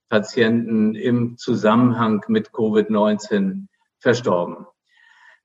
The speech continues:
Bevor wir jetzt aber auf, äh, unseren Talkgast, äh, zu sprechen kommen, da will ich dich, lieber Jens, noch,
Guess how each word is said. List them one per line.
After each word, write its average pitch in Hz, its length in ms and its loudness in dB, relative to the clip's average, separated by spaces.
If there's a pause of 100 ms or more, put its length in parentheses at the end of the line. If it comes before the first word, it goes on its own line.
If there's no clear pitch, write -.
(120)
Bevor 160 720 4
wir 143 220 6
jetzt 156 340 2
aber 120 500 2
auf, 117 380 -2
äh, 113 280 0
unseren 120 680 0
Talkgast, 143 840 -2
äh, 107 280 -2
zu 120 160 -4
sprechen 139 440 2
kommen, 123 340 0
da 123 140 2
will 127 100 0
ich 120 160 -2
dich, 143 220 -2
lieber 131 240 4
Jens, 127 340 2
noch, 120 320 -2